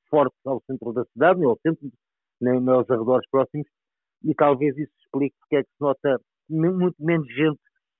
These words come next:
nas ruas aqui, viu? Por exemplo, estou aqui num quarto andar de um hotel bem no centro de Kiev, e tenho aqui à minha frente um bloco de apartamentos, pai, com quinze andares, e farto em largura, são dezenas e dezenas de habitações, eu neste momento estou a olhar para ele e nessas dezenas e dezenas, dezenas de habitações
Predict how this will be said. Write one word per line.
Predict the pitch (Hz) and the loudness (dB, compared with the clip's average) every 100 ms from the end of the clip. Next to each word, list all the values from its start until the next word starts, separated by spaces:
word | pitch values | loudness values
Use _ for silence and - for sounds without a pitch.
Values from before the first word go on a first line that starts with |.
| _ _ _ 151 | _ _ _ -2
nas | 151 - | -2 0
ruas | 165 156 147 | 2 2 0
aqui, | - 143 | -2 -4
viu? | 123 147 | -4 -2
Por | 170 | 0
exemplo, | 170 160 - | 0 -2 0
estou | 180 | 2
aqui | 170 165 | 2 2
num | 160 | 0
quarto | 165 156 165 | 2 2 2
andar | 156 151 143 | 2 4 4
de | |
um | 156 | 0
hotel | 143 151 143 | 2 2 2
bem | 165 | 2
no | 165 147 | 0 -2
centro | 160 139 - | -4 -4 -4
de | |
Kiev, | 120 - _ 156 | -6 -6 _ -10
e | |
tenho | - 170 180 | -2 0 0
aqui | - 175 | 2 2
à | |
minha | 160 160 | 2 0
frente | - 170 - | 2 0 0
um | 143 | -2
bloco | 156 185 - | 2 2 0
de | 165 | -6
apartamentos, | 151 147 156 170 _ | -8 -10 -10 -14 _
pai, | 151 143 | -2 -2
com | - 143 | -2 -4
quinze | - 180 131 | -2 -4 -4
andares, | 143 127 127 - _ _ _ _ _ - | -2 0 0 -4 _ _ _ _ _ -10
e | - - | -10 0
farto | 185 170 165 | 2 2 0
em | 151 | 0
largura, | 139 120 127 147 - | 0 0 -2 -2 -2
são | 143 131 | -4 -4
dezenas | 113 120 180 175 143 | -8 0 2 2 -2
e | 147 | -6
dezenas | 120 147 147 131 | -4 -2 0 -2
de | |
habitações, | 135 131 139 - 123 131 - _ _ _ - | -6 -6 -10 -6 -6 -8 -12 _ _ _ -4
eu | 156 | 2
neste | 175 - 175 | 2 2 0
momento | 170 143 | 0 0
estou | 170 | 2
a | 160 | 4
olhar | 160 151 | 4 2
para | 143 147 | 0 0
ele | 160 151 | 0 -2
e | |
nessas | 160 - 135 | -4 -6 -14
dezenas | 117 165 160 139 | -4 -2 -2 -8
e | 127 | -10
dezenas, | 127 143 127 131 123 | -8 -8 -10 -14 -12
dezenas | 135 156 147 | -2 0 0
de | 135 | -2
habitações | 135 131 135 139 143 | -2 -4 -4 -2 -4